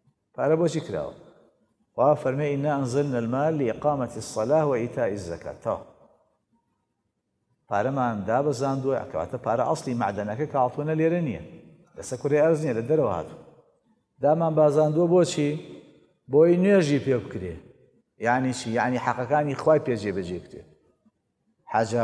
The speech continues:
عومرەیە، ڕۆژووە، نوێژە، هەموو حەقانی خوا. و ئیتاء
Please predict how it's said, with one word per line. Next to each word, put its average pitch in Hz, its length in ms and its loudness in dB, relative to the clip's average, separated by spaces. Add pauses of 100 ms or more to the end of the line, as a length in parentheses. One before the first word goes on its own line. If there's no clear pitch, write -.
عومرەیە، 110 540 2 (140)
ڕۆژووە، 98 420 -2 (100)
نوێژە، 113 380 -2
هەموو 170 220 4
حەقانی 143 380 -2
خوا. - 220 -12 (880)
و 113 80 2
ئیتاء 151 500 6